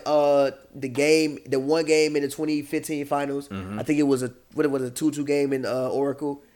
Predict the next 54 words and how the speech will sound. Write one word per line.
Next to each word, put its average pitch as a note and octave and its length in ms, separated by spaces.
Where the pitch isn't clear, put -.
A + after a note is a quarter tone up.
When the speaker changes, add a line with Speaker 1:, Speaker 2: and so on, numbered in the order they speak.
Speaker 1:
and C3 80
then B2+ 100
he C3+ 160
had C3+ 320
the, B2 360
I A#2 60
think, B2+ 180
thirty-seven C#3 400
point C#3 200
game. C#3 380
Speaker 2:
Yeah. G2+ 360
Speaker 1:
But D3+ 100
it's C#3+ 80
just, D#3 100
like, D3 140
a C3+ 40
lot D#3 220
of D#3 80
the D3 60
games, D3 480
his, C#3+ 240
like, C3 220
his, D3 260
like, C3+ 180
in C#3+ 80
the C#3 60
twenty D3+ 220
seventeen D3 480
finals, A#2+ 360
yeah, C#3+ 300
he C#3+ 240
might D3 220
have B2+ 120
hooped, D3+ 220
but E3+ 160
K D3 220
D D3 120
probably C3+ 300
gave C#3 260
you C3+ 120
however C3+ 220
many C#3 180
points C3 240
K C3 160
D C3+ 100
gave C#3 220
you. B2+ 60
Speaker 2:
K A2 180
D A2 100
was G2+ 140
averaging, F#2 320
like, F2 180
thirty-four. F2+ 580
Speaker 1:
Yeah, D#3+ 420